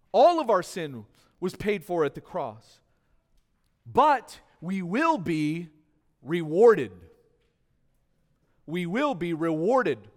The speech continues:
for the good works that we have done.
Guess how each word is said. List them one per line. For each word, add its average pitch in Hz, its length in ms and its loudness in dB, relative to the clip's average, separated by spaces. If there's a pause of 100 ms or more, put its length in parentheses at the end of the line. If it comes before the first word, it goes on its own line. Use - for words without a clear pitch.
(1040)
for 196 160 2
the 165 80 -4
good 160 240 -2
works 156 540 -6 (140)
that 143 120 -4
we 143 180 -4
have 120 160 -8
done. 110 300 -10